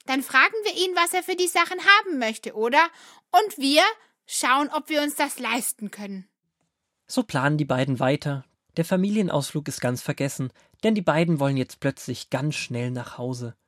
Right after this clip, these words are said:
Speaker 2: Dort angekommen, macht sich Paul auf den Weg zu Bodo, um herauszufinden, ob dieser die Sachen an sie verkaufen würde.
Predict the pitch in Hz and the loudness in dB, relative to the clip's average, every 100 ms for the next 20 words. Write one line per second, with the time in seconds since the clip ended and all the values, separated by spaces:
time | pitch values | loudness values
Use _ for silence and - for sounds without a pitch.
0 | _ _ - - 175 - 208 208 - 180 | _ _ -6 0 0 2 2 2 2 2
1 | 175 139 - - - - 135 151 131 135 | 2 0 -4 -14 -10 -2 2 2 0 -2
2 | 120 147 - 160 147 170 170 151 - - | 0 0 0 -2 4 4 4 0 -4 -6
3 | 202 196 185 190 220 - 165 139 120 123 | 0 0 2 0 -2 -4 -4 -4 -6 -10
4 | - _ - 151 - 180 175 139 131 151 | -12 _ -10 -4 2 2 4 2 0 -2
5 | 170 147 135 - 151 - 185 - 123 120 | -2 -4 -6 -6 -6 -4 -4 -4 -4 -4
6 | 131 | -6